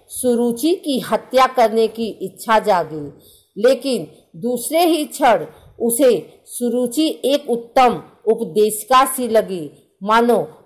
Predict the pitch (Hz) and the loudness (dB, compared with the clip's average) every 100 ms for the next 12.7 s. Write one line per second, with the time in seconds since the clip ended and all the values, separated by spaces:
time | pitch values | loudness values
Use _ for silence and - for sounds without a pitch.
0 | - 226 - 277 262 247 240 - 202 190 | -4 -2 0 0 4 2 2 0 0 4
1 | 220 277 208 226 226 214 196 196 160 - | 4 2 2 0 0 -8 -4 -2 -2 -6
2 | - _ - 202 240 247 214 151 - - | -16 _ -2 2 4 6 4 2 -4 -14
3 | 190 202 190 196 190 208 240 240 226 180 | -6 0 2 4 4 4 4 4 2 2
4 | 202 - - 185 208 214 - 185 160 139 | -6 -4 0 4 4 2 0 0 0 -4
5 | - _ _ - 202 202 196 254 247 240 | -12 _ _ -4 -2 0 0 4 4 4
6 | 240 196 170 - - _ - 240 247 - | 2 2 0 -6 -14 _ 2 4 4 -2
7 | _ _ 180 139 180 285 320 - 262 233 | _ _ -20 -6 0 2 2 4 6 6
8 | 214 208 262 262 240 180 - - _ - | 6 6 4 4 -4 -8 -10 -18 _ -8
9 | 214 - 285 294 302 311 254 226 170 147 | -8 -2 2 2 2 -2 2 2 2 -2
10 | - - _ 208 226 226 302 302 269 208 | -8 -20 _ 2 4 4 2 2 2 0
11 | 202 247 285 247 233 185 220 262 277 - | 2 4 4 2 0 -4 -2 -2 -2 -2
12 | 247 220 233 233 233 190 | 0 2 4 4 4 4